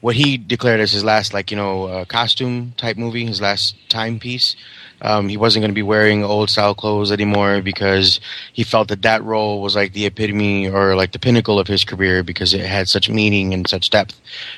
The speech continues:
um, you know, like, uh, as far as, like, the philosophies that that character, uh, portrayed because it was, like, based on a real person. Um, and if I could remember the name right now, I'd say it. But that's who, um,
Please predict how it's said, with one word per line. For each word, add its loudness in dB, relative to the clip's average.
um, 2
you -4
know, 4
like, -2
uh, -4
as -4
far -4
as, 0
like, -2
the -6
philosophies -2
that -2
that -2
character, 2
uh, -6
portrayed 2
because -2
it -2
was, -2
like, -2
based 2
on 0
a 0
real 0
person. -2
Um, 2
and 0
if 0
I 0
could -4
remember 2
the 2
name 2
right 2
now, 2
I'd 0
say 0
it. 0
But -2
that's 0
who, 0
um, 0